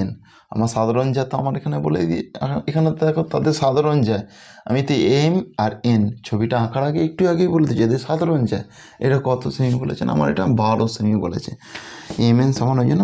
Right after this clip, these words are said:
বারো সেমি লিখলাম। ভালো করে দেখো এম এন সমান কি, এম এন সমান দেখো এম আর এন, মানে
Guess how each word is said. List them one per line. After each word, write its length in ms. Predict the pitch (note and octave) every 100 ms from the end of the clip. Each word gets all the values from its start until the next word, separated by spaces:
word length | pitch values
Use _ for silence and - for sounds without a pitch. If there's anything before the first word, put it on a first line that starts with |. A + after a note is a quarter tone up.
| F3
বারো 160 | A2 G#2
সেমি 260 | G#2 G2 F#2+
লিখলাম। 280 | G2 G2+ G#2+ - -
ভালো 160 | - G#2
করে 120 | G2+ G2+
দেখো 180 | - G#2+ A#2+
এম 120 | C3+ C#3
এন 120 | D3 D3+
সমান 220 | C#3 C#3 C3
কি, 100 | A#2 - - - - - - A#2+
এম 100 | C#3 C#3
এন 80 | C3+ C3+
সমান 240 | B2 A#2 A#2 G2+
দেখো 200 | - A2 - - - _ A2+ A#2+
এম 120 | D3 - A#2
আর 100 | G#2 G#2 A2
এন, 100 | G#2+ C3+ A#2+
মানে 180 | G#2+